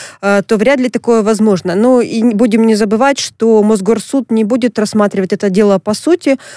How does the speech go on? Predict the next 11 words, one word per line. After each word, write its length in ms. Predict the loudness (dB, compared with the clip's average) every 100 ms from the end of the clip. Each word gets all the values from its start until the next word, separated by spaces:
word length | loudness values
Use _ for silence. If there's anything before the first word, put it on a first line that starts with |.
| -12
он 200 | -2 0
будет 260 | 0 -2 -2
рассматривать 640 | -4 -2 -2 -2 -4 -4
только 320 | -2 -4 0 -2
аспекты 580 | -2 -4 -4 -4 -8
и 160 | -4 -4
как, 340 | -2 -4 -4 -8
э, 240 | -2 0
рассматривалось 720 | -2 0 -2 -2 -2 -2 -2
это 180 | -4 -6
д-, 100 | -8